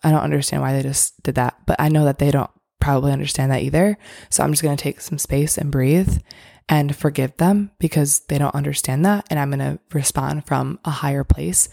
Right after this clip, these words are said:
instead of from my wounded inner child who wants to just, like, react right now and lash out on that person." And not saying that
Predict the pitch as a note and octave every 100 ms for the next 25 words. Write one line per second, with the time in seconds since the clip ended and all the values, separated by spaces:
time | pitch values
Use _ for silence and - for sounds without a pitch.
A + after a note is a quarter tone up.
0 | - - - D#3 - C#3+ C#3+ C#3 C#3+ C3+
1 | C#3+ - _ _ _ _ - D3 C#3+ C#3+
2 | C#3+ C#3 C#3 - - C3 E3+ F#3+ - D3
3 | C#3 - - D3 C3+ - - - - -
4 | - _ - D3+ D#3 C3+ A#2 B2 - C3
5 | - B2+ B2 - D3+ D3+ C3+ C3+ C#3 -
6 | C#3+ D3 - - - - F#2 G3+ - _
7 | _ _ _ _ - - - - - -
8 | E3+ D#3+ D3+ - - C#3 C3+ C#3+ F3+ F3
9 | D3+ C#3 E3 -